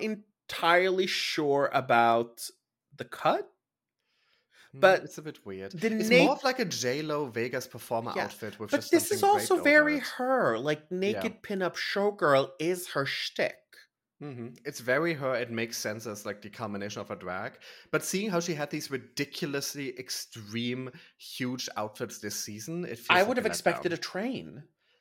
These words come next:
Speaker 2: I would have expected s-, something that, like, one-ups the, like, biggest thing she's done, because this season,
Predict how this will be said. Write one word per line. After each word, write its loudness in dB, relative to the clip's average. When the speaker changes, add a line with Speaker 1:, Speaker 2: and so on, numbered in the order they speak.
Speaker 2:
I 2
would 0
have -2
expected -2
s-, -12
something -2
that, -2
like, -4
one-ups -4
the, -10
like, -8
biggest -8
thing -10
she's -10
done, -6
because -6
this -8
season, -8